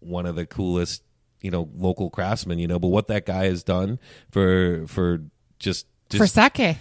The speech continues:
Speaker 1: for sake and
Speaker 2: Yeah.
Speaker 1: for, for beer in, in, uh, even across the nation, like,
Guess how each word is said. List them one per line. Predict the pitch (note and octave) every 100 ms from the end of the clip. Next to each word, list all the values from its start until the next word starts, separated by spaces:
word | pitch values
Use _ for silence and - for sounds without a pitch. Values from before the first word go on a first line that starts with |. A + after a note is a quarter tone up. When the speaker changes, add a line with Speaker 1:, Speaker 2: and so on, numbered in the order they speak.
| - -
Speaker 1:
for | A2+
sake | - A#2+ B2+
and | C#3 C3+ F#3
Speaker 2:
Yeah. | G3+ C#4+
Speaker 1:
for, | A2+ G#2+ G#2+ G#2
for | G#2+
beer | F2+ G2+ A#2 C#3 A#2+
in, | G#2+ G2+ G2+ F#2
in, | G2+ G2 F2+ G2
uh, | F#2+
even | A2 A2+ G#2+
across | - A2 -
the | F2
nation, | B2+ F3+ G#2+
like, | F#2 E2+